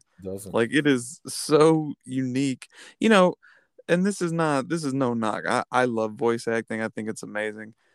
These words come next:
Speaker 2: Um, you know, but sometimes, you know, you get these voice actors, they play characters, and a lot of the characters sound alike. Um,
Speaker 1: Yeah, you can tell that, um, who's
Speaker 2: Yeah.
Speaker 1: voicing them, yeah.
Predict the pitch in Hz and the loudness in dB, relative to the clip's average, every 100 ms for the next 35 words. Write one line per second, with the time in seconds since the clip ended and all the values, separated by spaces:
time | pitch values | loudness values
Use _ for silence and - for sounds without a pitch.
0 | _ _ - 117 113 110 104 120 - _ | _ _ -2 0 2 0 -4 -8 -12 _
1 | - 117 107 90 120 - 165 151 139 123 | -6 -4 -2 -2 -2 0 -2 -2 -2 -2
2 | 147 113 113 117 _ - 131 156 - 127 | -2 0 -2 -6 _ -8 -2 -2 0 -2
3 | - 156 156 120 113 120 117 _ _ _ | 2 2 4 2 2 -2 -6 _ _ _
4 | 117 123 160 170 - 127 113 127 147 165 | 0 2 4 2 4 2 2 0 -2 -2
5 | 208 254 247 - 151 135 135 - 135 110 | 0 0 0 0 0 0 -6 -2 -2 -2
6 | - - 50 - - _ _ _ _ - | -4 -8 -12 -14 -20 _ _ _ _ 0
7 | 110 120 113 110 - _ 127 135 147 131 | 2 4 2 -4 -8 _ -8 -6 -6 -10
8 | 101 123 110 101 95 - - 101 98 92 | -8 -2 -2 -2 -4 -8 -8 -8 -6 -8
9 | 87 - - 480 - - - - 98 - | -14 -20 -4 0 2 2 0 -2 -4 -6
10 | 90 85 87 92 92 | -10 -14 -16 -16 -16